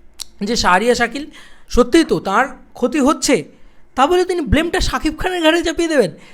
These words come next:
তিনি বলবেন যে তিনি শাকিব খানকে নিয়ে ছবি করবেন না। আমি জানি শাকিব খানকে নিয়ে ছবি করলে সেই শাকিব খানের ছবিগুলোই, আহ, পাইরেসি কবলে পড়ছে, তা বলে আপনি শাকিব খানকে নিয়ে ছবি করবেন না।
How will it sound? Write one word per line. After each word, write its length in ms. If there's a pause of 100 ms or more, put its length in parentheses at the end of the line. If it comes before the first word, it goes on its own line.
(100)
তিনি 140
বলবেন 300
যে 80
তিনি 180
শাকিব 340
খানকে 240
নিয়ে 140
ছবি 200
করবেন 280
না। 80
আমি 140
জানি 220
শাকিব 340
খানকে 260
নিয়ে 180
ছবি 220
করলে 340 (300)
সেই 200
শাকিব 400
খানের 200
ছবিগুলোই, 520 (380)
আহ, 260
পাইরেসি 680
কবলে 280
পড়ছে, 440 (280)
তা 100
বলে 140
আপনি 180 (140)
শাকিব 400
খানকে 240
নিয়ে 140
ছবি 220
করবেন 300
না। 140